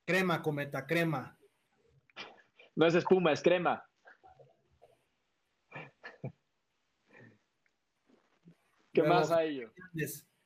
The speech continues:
Speaker 1: después, después del ride, chela o café, este ya lo platicamos.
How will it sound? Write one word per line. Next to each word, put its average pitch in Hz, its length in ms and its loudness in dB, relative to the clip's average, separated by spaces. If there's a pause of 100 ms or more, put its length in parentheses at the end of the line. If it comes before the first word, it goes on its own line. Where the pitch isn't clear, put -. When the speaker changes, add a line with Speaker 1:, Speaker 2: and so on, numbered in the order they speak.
(180)
Speaker 1:
después, 196 560 -2
después 165 400 0
del 190 140 2
ride, 196 360 0
chela 170 320 0
o 160 80 -6
café, 165 500 -4
este 147 200 -12
ya 143 80 -6
lo 139 120 -8
platicamos. 165 880 -6